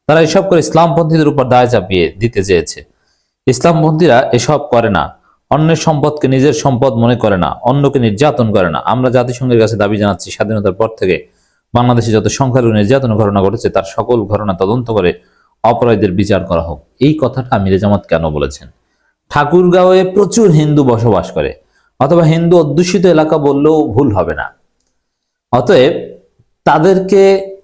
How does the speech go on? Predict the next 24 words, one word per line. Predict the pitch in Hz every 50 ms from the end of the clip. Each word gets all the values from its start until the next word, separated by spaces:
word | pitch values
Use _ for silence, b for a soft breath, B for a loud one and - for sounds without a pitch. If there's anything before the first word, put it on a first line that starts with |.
| _ _ -
আত্মবিশ্বাসের | 139 151 - - - 208 214 226 220 - - 226 208 202
সাথে | 175 - 196 180 180
জামাত | 151 156 156 156 151 151 135
বুঝিয়ে | 120 117 127 131 123 185 185
আসলো, | 151 - - - 120 101 87 - - - _ _ _ _ _ _ _ _ _ _ _ _ _ _
সংখ্যালঘু | - - 180 190 190 180 190 190 190 180 175 170
নির্যাতনের | 160 156 135 127 143 160 151 151 151 143 135
সাথে | 120 151 143 139 123
জামাত | 123 123 131 135 127 120
ইসলামের | - - - 123 120 117 113
কোনো | 107 104 101
সম্পর্ক | - - - 117 101 87 92 82 - 82
নেই। | 78 95 120 107 69 - - _ _ _ _ _ _ _ _ _ _ _ _ _ _ _ _ _ _ _ _ _ _ _ _ _ _ _ _ b b b b b b b b b b b b b _ _ _ _ _ _ _ _ _ -
ঠাকুরগাঁও | - 165 165 180 190 185 180 196 190
জেলা | 160 170 175 175 175
জামাত | 170 165 170 165 160
ইসলামীর | 165 156 - 180 170 165 170 170 170 - - _ _ -
উদ্যোগে | 147 147 131 127 147 139 107 107 110 - - - - _ _ _ _ _ _ _ _ _ - - 123
জেলা | 120 135 160 156 165 170 165 165 147
স্কুল | - - - - 165 165 160 - -
বড়মাঠ | 127 135 139 147 147 147 147 143 -
আয়োজিত | - 147 135 135 127 143 143 151
কর্মী | 123 127 123 131 131
সম্মেলনে, | 123 - 139 131 131 131 131 131 127 127 123 - -